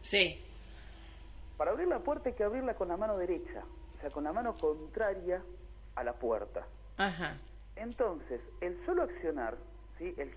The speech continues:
Speaker 2: girarnos para abrir la puerta
Speaker 1: Podés ver atrás.
Speaker 2: nos pone en posición ya girados y nos permite ver para atrás, no solo por el espejo, sino por sobre nuestro hombro.
Speaker 1: Ajá.
Speaker 2: Entonces, hay, o sea, hay impedimentos a veces físicos, ¿sí?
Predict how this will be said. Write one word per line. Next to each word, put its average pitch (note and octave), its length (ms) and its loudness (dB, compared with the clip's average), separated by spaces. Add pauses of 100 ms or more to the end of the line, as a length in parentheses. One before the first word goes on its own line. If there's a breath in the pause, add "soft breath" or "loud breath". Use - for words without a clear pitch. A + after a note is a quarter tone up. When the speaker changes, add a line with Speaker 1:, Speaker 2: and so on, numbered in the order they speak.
Speaker 2:
girarnos D3+ 640 2
para A#2 160 0
abrir E3 220 2
la F3 140 2
puerta E3 400 0
Speaker 1:
Podés F#3+ 200 2
ver G3 180 8
atrás. - 460 2
Speaker 2:
nos E3+ 180 -2
pone C#4 260 2
en A3 100 -4
posición A3 600 -2 (100)
ya A3+ 160 2 (120)
girados E3+ 540 4 (420)
y D3+ 60 -4
nos D3+ 180 -2
permite F3+ 400 0
ver F3 220 0
para D#3+ 200 2
atrás, C3+ 280 0 (160)
no G3+ 240 -2
solo A3 220 2
por D3+ 120 2
el C#3+ 100 0
espejo, F3+ 420 -4
sino D3+ 180 -4
por - 220 -4
sobre B2 200 -2
nuestro A2 360 -2
hombro. - 260 -8 (380)
Speaker 1:
Ajá. F3 440 0 (140)
Speaker 2:
Entonces, F3 600 0 (640)
hay, - 160 -8
o - 520 -14
sea, - 140 -12 (100)
hay A2 160 -2
impedimentos A2+ 640 -6
a G#2 60 2
veces A#2+ 300 -2
físicos, D#3 520 0 (520 soft breath)
¿sí? C#3+ 240 -4